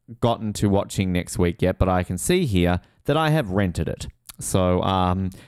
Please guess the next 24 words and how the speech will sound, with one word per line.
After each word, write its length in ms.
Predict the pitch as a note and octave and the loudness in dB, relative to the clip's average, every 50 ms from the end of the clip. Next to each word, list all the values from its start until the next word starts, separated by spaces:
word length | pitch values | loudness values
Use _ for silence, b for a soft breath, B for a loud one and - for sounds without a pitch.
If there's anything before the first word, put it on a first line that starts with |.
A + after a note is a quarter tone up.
| B B B B | B B B B
clearly, 420 | - A3+ B3+ G#3 C3 A2+ A2 A2+ - | 0 2 2 4 4 2 2 2 0
I 100 | - A#2+ B2 | 0 -2 0
think 160 | - A2+ G#2 | 0 -2 -2
next 240 | - C#3 D3 - - | -2 -2 -2 -2 0
week 200 | G#2+ G2+ G2+ - | 0 0 0 0
isn't 240 | - G#2+ F2 F2+ G#2+ | -2 -4 -2 0 0
as 100 | B2 A#2 | 0 0
good 160 | - C3+ E3 | 2 0 0
as 120 | G3+ F#3 G#3 | 0 0 0
this 200 | C4 B3 - - | -2 -2 0 0
week. 240 | G2+ F2 E2+ - | 0 0 0 0
Is 120 | - D3+ D3+ | 0 0 2
this 180 | A3 C4 - - | 2 0 0 0
the 140 | - C#4+ A#3+ | -2 -2 -2
bank 380 | D3+ - B2+ A#2+ B2 C#3+ - | 0 0 0 0 0 0 -2
episode 500 | F3+ F3 - G3 - - G3 F#3 F#3+ F3+ | -2 -2 -2 -2 -2 0 0 0 0 0
next 260 | F#3 G3 G3 - - | -2 -4 -4 -4 -2
week 240 | G3 G3+ G#3 G3+ G3 - | -2 0 0 0 0 -2
where 100 | F3+ F3 | -2 0
they 100 | F3 F3 | 0 0
go 180 | D#3+ F3 F3 F3+ | 0 0 0 0
to 60 | F3 | 0
the 120 | E3 D#3+ | -2 -4
bank 480 | C3 A#2+ - C#3 E3+ G#3+ G#3+ - - | -2 0 0 0 0 -2 -4 -8 -14